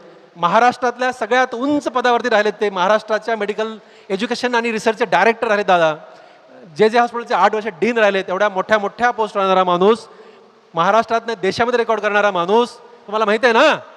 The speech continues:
मलाही माहिती आहे, कारण तुम्हाला सख्खा मोठा भाऊ आहे. पण तुम्हाला मी हे सांगत होतो, तुम्हाला हे माहीत असायला पाहिजे की डॉक्टर ताताराव लहाने डोळ्याच्याच विषयात नापास झाले होते. कळलं का मी काय म्हणलं?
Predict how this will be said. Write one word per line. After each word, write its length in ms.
मलाही 180
माहिती 240
आहे, 60
कारण 120
तुम्हाला 240
सख्खा 260
मोठा 220
भाऊ 140
आहे. 120
पण 60
तुम्हाला 220
मी 120
हे 80
सांगत 240
होतो, 300
तुम्हाला 500
हे 200
माहीत 180
असायला 220
पाहिजे 440
की 80
डॉक्टर 260
ताताराव 400
लहाने 440
डोळ्याच्याच 500
विषयात 280
नापास 240
झाले 160
होते. 320
कळलं 220
का 120
मी 120
काय 140
म्हणलं? 440